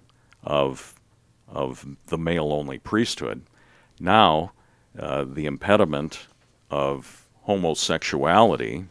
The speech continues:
to being ordained to the priesthood is now no longer an impediment. The, uh,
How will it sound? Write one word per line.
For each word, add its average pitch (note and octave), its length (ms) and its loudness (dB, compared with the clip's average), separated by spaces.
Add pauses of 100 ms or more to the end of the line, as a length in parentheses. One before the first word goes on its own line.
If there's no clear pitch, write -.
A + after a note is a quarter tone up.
(360)
to D#2+ 180 -4
being D2+ 640 -4
ordained E2 640 -4
to A2 180 0
the D#2 120 -6
priesthood C#2+ 640 -6 (420)
is - 200 -8
now D#2+ 260 0
no E2 160 -4
longer C#2+ 400 -4
an A#2+ 100 -8
impediment. B2 720 -10 (560)
The, C#2 440 -6
uh, B1 260 -6